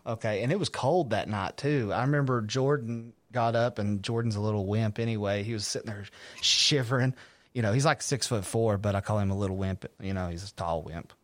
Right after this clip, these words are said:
But he's sitting there just <laughs> shivering, and I'm walking around just shorts,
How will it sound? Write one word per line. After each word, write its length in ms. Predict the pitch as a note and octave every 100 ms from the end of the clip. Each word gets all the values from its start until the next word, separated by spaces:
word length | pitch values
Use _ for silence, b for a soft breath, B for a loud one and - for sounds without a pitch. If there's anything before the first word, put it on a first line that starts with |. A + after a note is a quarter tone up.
| _
But 180 | G2+ -
he's 220 | A#2 B2+
sitting 260 | - - A2+
there 120 | B2+
just 200 | A#2+ -
<laughs> 0 |
shivering, 460 | - C3+ B2+ A#2 A2+
and 100 | A#2
I'm 140 | B2
walking 300 | A#2+ B2+ B2+
around 280 | A#2+ A#2+ A2+
just 140 | A#2
shorts, 680 | - - C3+ C3+ C3+ - -